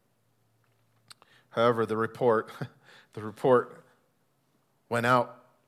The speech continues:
around concerning him all the more, and the great multitudes came to hear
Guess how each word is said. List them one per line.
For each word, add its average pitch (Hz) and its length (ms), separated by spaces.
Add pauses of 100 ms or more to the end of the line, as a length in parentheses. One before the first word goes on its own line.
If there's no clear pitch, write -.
(240)
around 113 500
concerning 120 460
him 104 340 (480)
all 165 220
the 160 80
more, 135 480 (500)
and 113 140
the 107 40
great 123 220
multitudes 123 560
came 117 240
to 107 80
hear 110 400